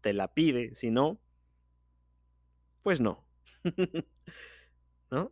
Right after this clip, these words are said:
Las opiniones son como las pizzas. Así. Esta reflexión que yo te vengo a dar de, de lo que yo viví, pues es que lo tomé como que, bueno, es lo que ellos creen de mí.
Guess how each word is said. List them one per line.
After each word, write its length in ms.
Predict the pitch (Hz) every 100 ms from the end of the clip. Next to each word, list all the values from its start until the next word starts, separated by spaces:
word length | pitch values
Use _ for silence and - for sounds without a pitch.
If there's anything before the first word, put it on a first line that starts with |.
| _
Las 240 | 113 107 127
opiniones 540 | - 127 127 147 135
son 140 | 139
como 200 | 139 123
las 180 | 95 -
pizzas. 680 | - 107 - - - - - _ _ _ _ _ _ _ _
Así. 480 | - - 117 92 _ _ _ _ _ _ _
Esta 240 | 156 180
reflexión 760 | 156 147 143 135 - 143 143 147 _ _ _ _ _ _ _ _
que 160 | - 117
yo 140 | 123
te 100 | -
vengo 240 | 120 123 123
a 60 |
dar 200 | 120 127
de, 220 | 123 113 95
de 200 | 107 110
lo 180 | 107 -
que 220 | 110 104
yo 120 | 107
viví, 460 | 120 156 220 220 _ _ _ _ _ _ _ _ _
pues 220 | 233 254
es 140 | 349
que 140 | - 269
lo 160 | 220
tomé 300 | - 170 175
como 320 | 180 160 131 -
que, 480 | 123 113 107 101 - _ _ _ _ _ _ _ _
bueno, 340 | 202 185 143 - _ _ _ _ _ _ _ _
es 140 | - 139
lo 160 | 180
que 100 | 175
ellos 220 | 160 147
creen 240 | - 139 117
de 120 | 110
mí. 220 | 107 101